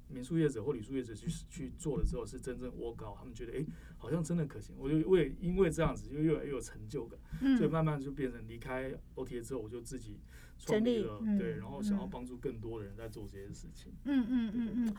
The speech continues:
Speaker 2: 哦，就原来你是这样子进入的。
Speaker 1: 对，他初心是这样。
Speaker 2: 嗯，初心是这样，
Speaker 1: <laughs>
Speaker 2: 因为那时候爸爸其实，呃，为了这个帮助这些旅宿业者，我，我在找我们出版之前，其实你都是自，自费出版的。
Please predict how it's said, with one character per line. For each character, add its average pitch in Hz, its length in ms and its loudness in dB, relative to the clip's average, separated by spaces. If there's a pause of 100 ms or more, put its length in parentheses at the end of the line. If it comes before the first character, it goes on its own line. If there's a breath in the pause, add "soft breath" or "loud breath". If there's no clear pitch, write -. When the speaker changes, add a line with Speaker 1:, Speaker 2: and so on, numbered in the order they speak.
(140 loud breath)
Speaker 2:
哦， 262 120 6
就 370 140 8
原 320 160 10
来 381 100 8
你 277 100 10
是 311 200 4
这 403 120 4
样 349 140 6
子 208 160 2
进 233 220 2
入 196 140 8
的。 190 40 8
Speaker 1:
对， 175 160 4
他 147 120 -4
初 185 280 0
心 277 160 4
是 285 200 8
这 233 40 6
样。 208 140 2
Speaker 2:
嗯， - 60 -4
初 349 220 12
心 349 180 4
是 320 120 6
这 294 80 8
样， 277 140 10
Speaker 1:
<laughs> - 20 2
Speaker 2:
因 381 60 8
为 440 100 10
那 415 140 12
时 370 60 10
候 339 60 10
爸 320 200 12
爸 240 120 8
其 247 200 2
实， 247 320 4 (300 loud breath)
呃， 254 180 8
为 339 160 12
了 226 280 8
这 262 200 0
个 233 180 4
帮 277 220 8
助 277 120 2
这 247 120 2
些 240 100 10
旅 202 140 6
宿 220 140 -4
业 214 140 6
者， 202 280 2
我， - 120 -4 (240)
我 - 160 0
在 370 160 10
找 214 240 10
我 294 220 12
们 196 160 4
出 254 160 2
版 208 180 4
之 208 140 -2
前， 202 180 -4
其 233 240 6
实 294 140 4
你 247 100 8
都 208 140 4
是 220 80 2
自， 208 220 -2
自 220 280 2
费 202 140 4
出 180 220 -2
版 160 160 -4
的。 202 160 -4